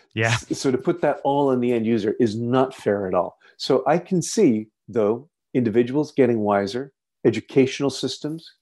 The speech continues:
Speaker 2: catching, catching up, and corporations and governments deciding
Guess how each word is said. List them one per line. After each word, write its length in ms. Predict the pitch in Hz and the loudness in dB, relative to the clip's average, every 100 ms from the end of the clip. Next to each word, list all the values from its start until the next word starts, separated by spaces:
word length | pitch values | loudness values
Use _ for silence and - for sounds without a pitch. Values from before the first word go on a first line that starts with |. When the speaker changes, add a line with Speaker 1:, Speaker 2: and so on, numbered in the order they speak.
| - | -4
Speaker 2:
catching, 460 | 110 - 113 107 - _ _ _ | -4 -4 -12 -12 -16 _ _ _
catching 360 | - 117 - 117 | -2 -2 -2 -6
up, 180 | 117 113 | -6 -8
and 80 | |
corporations 520 | 107 170 147 127 127 113 | -4 -4 -2 -4 -4 -4
and 100 | 107 | 0
governments 460 | 110 101 98 - _ _ - | 0 0 -6 -10 _ _ -12
deciding 520 | - - 107 107 101 | -8 0 0 0 -6